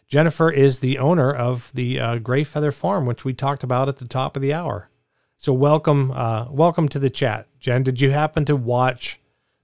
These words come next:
the debate? That's what, uh, we're talking about tonight, is kind of the debate. Kind of interested in what your thoughts were and your feelings, uh, uh, about the debate. I know we talked a little bit off air,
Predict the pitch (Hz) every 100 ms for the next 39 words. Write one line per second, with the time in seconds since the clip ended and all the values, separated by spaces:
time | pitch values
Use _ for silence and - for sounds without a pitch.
0 | - 123 117 123 107 107 120 - 120 113
1 | 135 123 110 110 113 127 110 110 101 101
2 | - - 107 113 101 101 - 113 110 101
3 | 98 98 101 139 - _ _ _ _ _
4 | - 135 123 139 131 135 - 131 123 117
5 | 123 120 123 139 120 117 - 120 110 135
6 | 117 120 - 120 117 101 120 117 127 131
7 | 117 131 151 104 101 101 104 - _ _
8 | _ _ _ _ _ _ _ _ _ -
9 | 139 131 123 - 131 123 120 135 123 117
10 | 113 107 120 120 113